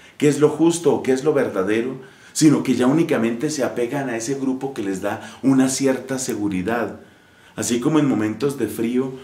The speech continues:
uno se siente cobijado por un buen abrigo, pues así también uno puede tratar a la gente de su partido como un abrigo, un abrigo psicológico,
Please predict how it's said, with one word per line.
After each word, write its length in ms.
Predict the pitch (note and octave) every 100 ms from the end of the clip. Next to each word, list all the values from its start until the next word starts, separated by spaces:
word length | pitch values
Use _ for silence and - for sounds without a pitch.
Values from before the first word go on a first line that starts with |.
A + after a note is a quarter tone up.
| - -
uno 240 | B2+ C3+
se 140 | C3
siente 600 | A2 A#2 A#2 B2 C3+ C3+
cobijado 800 | A2+ G#2+ G#2 - A2 A2 A2+ A#2 - - _
por 160 | - G#2
un 140 | A2
buen 200 | A2+ C3
abrigo, 600 | C3 B2 A#2 G#2+ A2+ A#2 - - -
pues 200 | B2 A#2
así 220 | G#2+ A#2
también 320 | A#2+ C3+ C3
uno 200 | C3 C#3
puede 200 | C3+ C3+
tratar 580 | C3+ A2 G#2 G#2+ A#2 A#2 - -
a 80 | G#2
la 140 | A2+
gente 420 | - A#2+ A#2 C3+ C3
de 80 |
su 180 | A#2 G2+
partido 500 | G2+ F2+ G2 G#2 A#2+
como 240 | A#2 G2 G2
un 120 | A2
abrigo, 580 | A2+ B2 B2 A2+ A#2+ A#2+ - -
un 140 | A#2+ C3
abrigo 380 | C3 B2+ C3+
psicológico, 920 | C3+ A#2 - F#2+ G2+ G2+ G#2+ A2+ A2+